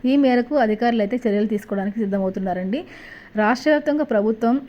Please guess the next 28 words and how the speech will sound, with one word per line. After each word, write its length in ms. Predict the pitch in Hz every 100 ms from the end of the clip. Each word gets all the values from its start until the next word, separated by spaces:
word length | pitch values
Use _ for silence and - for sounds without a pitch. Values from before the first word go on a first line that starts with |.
| - - - - - - - - - - - - - - - 214
అనర్హుల 360 | 220 247 294
పేర్లను 440 | 277 240 233 214 277
పెన్షన్ల 360 | 226 226 247
జాబితా 340 | 247 214 208 214
నుంచి 240 | 208 277
కొ-, 120 | -
తొలగించే 540 | 190 - 202 202 220 220
పనిలో 340 | 220 185 196
ఉంది. 320 | 202 170 165 - - - - - 247
ఈ 140 | 277
మేరకు 340 | 285 262 277 277
రాష్ట్ర 320 | 220 208 254
ప్రభుత్వం 480 | 240 226 233 233 233
వైకల్య 360 | 196 220 262
నిర్ధారణ 440 | 247 220 214 214 220
పరీక్షలకు 460 | 208 196 214 220
సిద్ధమైందండి. 760 | 220 202 208 208 208 208 277 440 - - - - -
ఈ 140 | 254
మేరకు 480 | 302 285 254 269 269 214
ఆరు 240 | 214 240
పాయింట్ 360 | 254 262 254 240
అరవై 200 | 220 214
తొమ్మిది 280 | 214 202
లక్షల 360 | 208 208 - 269
మందికి 380 | 254 220 214 269
ఈ 80 | 269
పరీక్షల 360 | 214 202 254
నిర్వహణకు 640 | 233 202 202 202 202 285